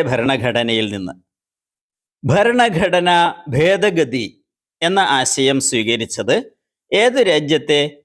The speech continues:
ഭരണഘടനയിൽ നിന്നാണ്? ദക്ഷിണാഫ്രിക്ക. യൂണിയൻ ലിസ്റ്റ്, സ്റ്റേറ്റ് ലിസ്റ്റ് എന്നീ ആശയങ്ങൾ എടുത്തത് ഏതു രാജ്യത്തിൻ്റെ ഭരണഘടനയിൽ നിന്നാണ്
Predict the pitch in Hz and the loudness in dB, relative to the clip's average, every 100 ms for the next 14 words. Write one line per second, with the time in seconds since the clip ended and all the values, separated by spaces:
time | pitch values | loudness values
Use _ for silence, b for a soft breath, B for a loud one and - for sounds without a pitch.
0 | _ _ 131 156 190 214 160 135 131 131 | _ _ -2 0 2 2 2 0 0 0
1 | 127 120 117 113 104 95 98 - _ _ | 0 0 -2 -2 -4 -4 -8 -16 _ _
2 | _ _ _ _ _ _ _ - 156 185 | _ _ _ _ _ _ _ -4 0 0
3 | - 147 113 - 120 101 110 - - _ | 0 0 -2 -2 -6 -6 -6 -10 -12 _
4 | _ _ _ _ _ _ _ _ _ _ | _ _ _ _ _ _ _ _ _ _
5 | 180 220 240 233 226 208 139 131 - - | 0 4 4 4 2 2 2 0 -4 -8
6 | - _ - - - 202 202 185 131 123 | -20 _ -12 -6 0 0 0 0 -2 -2
7 | - - _ _ _ 196 220 214 113 143 | -6 -16 _ _ _ -4 0 0 2 2
8 | 151 - 156 117 110 151 - - - 165 | 0 0 0 0 0 -2 -4 -16 -6 -2
9 | 185 190 123 113 180 - _ _ _ _ | -2 0 0 0 -2 -4 _ _ _ _
10 | 175 202 226 226 180 160 156 143 160 147 | 0 2 4 2 2 0 -2 -2 -2 0
11 | 147 147 - 135 156 180 208 175 165 156 | 0 0 -2 -2 0 2 0 2 2 2
12 | 156 151 147 131 123 117 117 120 | 2 2 2 0 -2 -2 -2 0